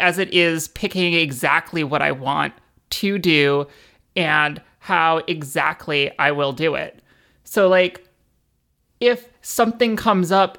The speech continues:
during a week that I just jot down in my rapid log, like, I'm not going to make any conscious decision about pursuing it or not. And if it's something that excites me enough to actually do it or to throw a couple hours in, then, like,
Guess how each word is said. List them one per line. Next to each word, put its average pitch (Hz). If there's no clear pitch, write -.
during 185
a 170
week 190
that 175
I 165
just 156
jot 160
down 160
in 160
my 151
rapid 143
log, 135
like, 151
I'm 185
not 175
going 170
to 143
make 185
any 202
conscious 156
decision 160
about 143
pursuing 165
it 147
or 156
not. 139
And 165
if 180
it's 180
something 175
that 160
excites 165
me 175
enough 170
to -
actually 160
do 151
it 151
or 151
to 160
throw 156
a -
couple 170
hours 156
in, 147
then, 151
like, 156